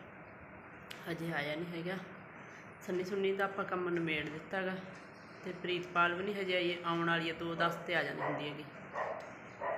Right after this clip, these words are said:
ਤੇ ਆਪਾਂ ਹੋ ਗਏ ਤਿਆਰ, ਚਾਹ ਪਾਣੀ ਕਰਕੇ ਰੱਖਤਾ ਆਪਾਂ ਨੇ, ਆ ਕੇ ਪੀ ਲੈਣਗੇ ਉਹ। ਤੇ ਆਪਾਂ ਬਸ ਫਿਰ ਧਾਰਾਂ ਦੇ ਟਾਈਮ ਨੂੰ ਮੁੜ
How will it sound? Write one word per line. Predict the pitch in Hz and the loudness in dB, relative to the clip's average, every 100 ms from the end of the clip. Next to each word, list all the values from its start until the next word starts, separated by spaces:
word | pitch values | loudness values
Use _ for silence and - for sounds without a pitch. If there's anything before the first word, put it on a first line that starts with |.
| - | 0
ਤੇ | |
ਆਪਾਂ | 175 - 170 | -2 0 0
ਹੋ | 165 170 | 0 0
ਗਏ | 175 170 | 0 0
ਤਿਆਰ, | 160 151 160 185 165 - - - | 4 6 6 4 -2 -2 -6 0
ਚਾਹ | 170 165 | 4 6
ਪਾਣੀ | 170 190 180 175 170 - - | 4 0 2 2 -2 -6 -4
ਕਰਕੇ | - 156 - 165 | 0 0 2 2
ਰੱਖਤਾ | 160 - - | 2 0 -4
ਆਪਾਂ | 180 - 185 | -4 -2 -2
ਨੇ, | 180 - - - - - - | -2 -6 -12 -12 -12 -12 2
ਆ | - | 6
ਕੇ | 180 180 | 6 4
ਪੀ | 170 156 | 2 2
ਲੈਣਗੇ | 151 160 185 190 | 4 2 2 0
ਉਹ। | 185 175 170 - - - - - - - - - - - - - | 0 -2 -4 -8 -12 -14 -14 -14 -14 -14 -14 -14 -14 -12 -12 -8
ਤੇ | 175 | -4
ਆਪਾਂ | 175 175 175 | -4 -2 0
ਬਸ | 175 170 | 2 0
ਫਿਰ | - 180 | -2 4
ਧਾਰਾਂ | 190 190 190 | 10 12 10
ਦੇ | 170 | 6
ਟਾਈਮ | 175 170 | 6 6
ਨੂੰ | 165 170 | 6 6
ਮੁੜ | 170 | 4